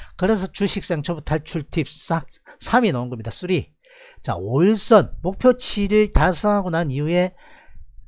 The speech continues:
오일선을 강하게 뚫고 내려오는 음봉이 나오면 매도 시그널인 겁니다. 여기 매도 시그널이에요, 여러분들.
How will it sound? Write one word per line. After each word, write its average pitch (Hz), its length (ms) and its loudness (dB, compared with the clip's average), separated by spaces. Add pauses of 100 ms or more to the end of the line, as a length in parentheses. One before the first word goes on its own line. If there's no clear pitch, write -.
(920)
오일선을 202 640 4
강하게 185 800 2
뚫고 202 240 2
내려오는 180 420 2
음봉이 175 300 0
나오면 160 480 -2
매도 123 340 -4
시그널인 180 460 -4
겁니다. 113 300 -6
여기 170 140 -4
매도 113 340 -4
시그널이에요, 131 640 -8
여러분들. 101 640 -14